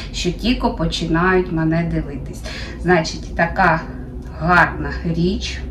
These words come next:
вив'язана з нитки, вона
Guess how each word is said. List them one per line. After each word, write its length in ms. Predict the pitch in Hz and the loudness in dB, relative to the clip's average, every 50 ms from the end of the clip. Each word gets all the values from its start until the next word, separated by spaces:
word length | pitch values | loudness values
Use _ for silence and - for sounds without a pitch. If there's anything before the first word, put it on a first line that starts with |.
| - - | -8 -8
вив'язана 840 | - 151 165 180 208 208 - 185 160 156 156 - 147 151 147 139 131 | -2 2 2 4 4 4 2 2 2 2 2 0 -2 -4 -4 -2 -4
з 140 | 131 - - | -4 0 4
нитки, 600 | 165 160 180 208 247 247 - - - - 135 135 - - - - - - - - - - - | 4 6 6 6 4 2 0 -4 -8 -10 -10 -10 -10 -10 -10 -10 -10 -10 -10 -10 -10 -4 2
вона 380 | 160 160 165 170 175 190 190 | 4 6 6 8 8 6 6